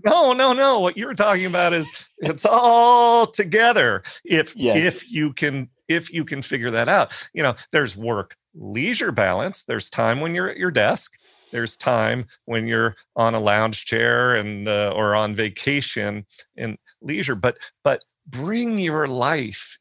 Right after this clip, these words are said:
Speaker 1: into your work. Bring your sense of humor into your work. Bring your guitar into your work. Bring stories about your children into your work. I-, i-, it's all, all those things that you're passionate about.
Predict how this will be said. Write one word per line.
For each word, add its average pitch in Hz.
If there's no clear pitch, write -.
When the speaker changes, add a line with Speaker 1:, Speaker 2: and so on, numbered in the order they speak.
Speaker 1:
into 135
your 123
work. 156
Bring 214
your 202
sense 202
of 175
humor 185
into 139
your 135
work. 127
Bring 190
your 202
guitar 175
into 131
your 123
work. 117
Bring 180
stories 170
about 151
your 156
children 156
into 120
your 110
work. 98
I-, -
i-, -
it's 131
all, -
all 208
those 196
things 151
that -
you're 127
passionate 160
about. 95